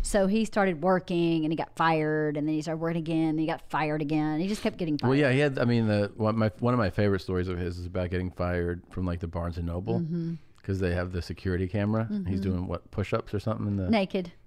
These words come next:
Speaker 2: naked
Speaker 1: In the
Speaker 2: push-ups
Speaker 1: basement.
Speaker 2: in the ba-, yeah.
Speaker 1: Mm-hmm. So he wouldn't get his clothes sweaty. Mm-hmm.
Speaker 2: Yeah. And
Speaker 1: Yeah.
Speaker 2: they're like, "What are you doing down there?" He's like, "Oh, just stacking books."
Speaker 1: Yeah. <laughs> Just taking care of
Speaker 2: And they're
Speaker 1: business.
Speaker 2: like, "You know we have a camera down
Speaker 1: Whatever.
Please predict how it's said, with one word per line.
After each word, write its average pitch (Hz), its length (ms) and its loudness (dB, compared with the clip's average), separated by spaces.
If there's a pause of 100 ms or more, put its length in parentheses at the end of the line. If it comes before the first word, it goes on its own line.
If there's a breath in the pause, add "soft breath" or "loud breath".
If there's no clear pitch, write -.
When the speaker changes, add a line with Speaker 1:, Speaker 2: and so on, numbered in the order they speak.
Speaker 2:
naked 90 260 -2
Speaker 1:
In 220 60 4
the 202 60 4
Speaker 2:
push-ups 90 260 0
Speaker 1:
basement. 90 220 -6
Speaker 2:
in 85 80 -6
the 170 60 -6
ba-, 160 80 -8 (120)
yeah. 165 80 0
Speaker 1:
Mm-hmm. 180 220 -2 (460 loud breath)
So 220 100 2
he 214 60 4
wouldn't 208 200 2
get 196 100 2
his 180 120 -4
clothes 175 240 -2
sweaty. 170 400 -6 (160)
Mm-hmm. 175 80 -2
Speaker 2:
Yeah. 175 200 0 (200)
And 92 100 -4
Speaker 1:
Yeah. 92 100 0
Speaker 2:
they're 92 100 0
like, 92 180 -2
"What 123 60 0
are 170 40 2
you 185 60 0
doing 143 240 2
down 87 120 2
there?" 85 100 -2
He's 92 60 -4
like, 110 100 -4
"Oh, 170 80 -4
just - 160 -16
stacking 123 320 0
books." 107 420 -4
Speaker 1:
Yeah. 233 320 2 (280)
<laughs> 339 320 2
Just 349 160 -4
taking 370 200 2
care 330 120 4
of - 40 2
Speaker 2:
And 202 40 -4
they're 196 100 4
Speaker 1:
business. 190 200 2
Speaker 2:
like, - 60 -6
"You 120 60 4
know 131 80 4
we 120 100 4
have 90 80 0
a 90 40 -6
camera 90 300 -2
down 339 100 -4
Speaker 1:
Whatever. 320 440 0